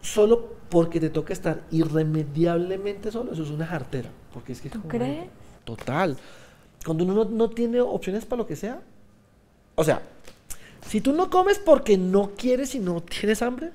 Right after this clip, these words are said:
Speaker 1: perfecto, pero si tú no comes porque no tienes dinero pa-, pa comer, eso es un desesp-,
Speaker 2: Pero es que
Speaker 1: desespero.
Speaker 2: uno no está solo en realidad.
Speaker 1: A la larga uno está solo, a la larga tú te pones la pijama al final del día y estás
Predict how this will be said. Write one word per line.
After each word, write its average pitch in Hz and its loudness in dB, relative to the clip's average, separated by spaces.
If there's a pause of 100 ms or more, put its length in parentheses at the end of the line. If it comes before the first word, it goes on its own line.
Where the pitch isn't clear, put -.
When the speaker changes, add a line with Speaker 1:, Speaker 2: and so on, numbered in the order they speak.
Speaker 1:
perfecto, 202 -4
pero 151 -2
si 151 -2
tú 170 -4
no 202 0
comes 214 0
porque - -8
no 139 -4
tienes 190 -4
dinero 156 -4
pa-, 180 -6
pa 131 -8
comer, 143 -10
eso 123 -8
es 117 -12
un 131 -8
desesp-, 123 -10 (280)
Speaker 2:
Pero 123 -10
es 120 -12
que 123 -14
Speaker 1:
desespero. - -6
Speaker 2:
uno 247 -12
no 254 -18
está - -20 (120)
solo 269 -20
en 254 -20
realidad. 269 -20 (1080)
Speaker 1:
A 139 -4
la 143 0
larga 147 -2
uno 175 -6
está - -12
solo, - -12
a - -10
la 120 -10
larga 131 -8
tú 165 -6
te 175 -4
pones 180 -8
la 214 -4
pijama 139 -8
al 160 -12
final 156 -10
del 156 -12
día 190 -8
y 220 -6
estás 127 -10